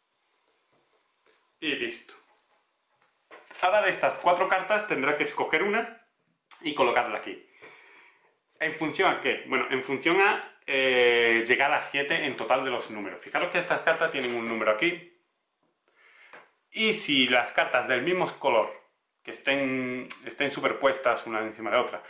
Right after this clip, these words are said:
lleguen a siete, pues podrá revelar una de las cartas de aquí. Así que, bueno,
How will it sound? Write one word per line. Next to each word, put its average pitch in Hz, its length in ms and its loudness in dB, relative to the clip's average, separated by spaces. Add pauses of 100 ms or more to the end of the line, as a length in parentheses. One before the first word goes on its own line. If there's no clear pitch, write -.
(220)
lleguen 131 320 0
a 165 140 2
siete, 175 600 -4 (520)
pues 143 240 0
podrá 127 420 2
revelar 131 640 2
una 131 180 -6
de 113 60 0
las 107 140 -2
cartas 117 280 -2
de 95 60 -8
aquí. - 180 -14 (680)
Así 110 320 -4
que, 104 240 0
bueno, 151 180 -2